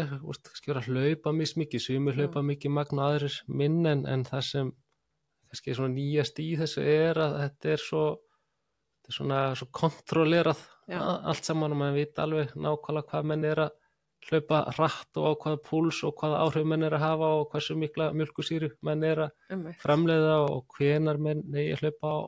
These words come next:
Speaker 1: á, á hvaða hraða, sko.
Speaker 2: Já.
Speaker 1: Maður var svolítið svona bara að fara út og, og, og taka á því þegar maður var í þessu á, á fullu, sko. En þetta er svona orðið vísindalegra
Speaker 2: Já,
Speaker 1: núna, sko.
Speaker 2: vísindalegra.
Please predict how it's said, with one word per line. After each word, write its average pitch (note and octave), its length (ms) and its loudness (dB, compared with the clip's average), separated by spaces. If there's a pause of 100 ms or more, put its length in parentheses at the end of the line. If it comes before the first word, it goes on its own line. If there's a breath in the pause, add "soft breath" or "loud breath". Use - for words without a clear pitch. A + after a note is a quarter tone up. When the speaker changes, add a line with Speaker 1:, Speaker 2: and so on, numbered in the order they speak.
(400)
Speaker 1:
á, B2+ 200 -6
á - 180 -12
hvaða D#3+ 300 0
hraða, D#3+ 260 2
sko. - 240 -18 (180 loud breath)
Speaker 2:
Já. E3+ 120 -18 (240 loud breath)
Speaker 1:
Maður C3 260 -6
var B2+ 80 -6
svolítið C#3 320 -6
svona C#3+ 160 -4
bara D3 380 -2
að C#3 100 -12 (500)
fara D3+ 200 4
út D3+ 180 2
og, C3 180 2
og, C#3+ 260 -8
og - 180 -6
taka D#3+ 260 0
á E3 40 6
því E3 180 4
þegar D3+ 240 -2
maður D#3 180 2
var D#3+ 200 0
í - 180 -6
þessu D3+ 260 2
á, D#3+ 60 2 (600)
á D3 60 -2
fullu, F3 320 2
sko. - 220 -8
En B2 240 -2
þetta B2+ 260 -2
er - 60 -2
svona D3 220 0 (680)
orðið C3+ 260 4
vísindalegra D#3+ 920 2
Speaker 2:
Já, D3 120 -6
Speaker 1:
núna, F3 300 6
sko. E3+ 140 0
Speaker 2:
vísindalegra. D#3 320 -16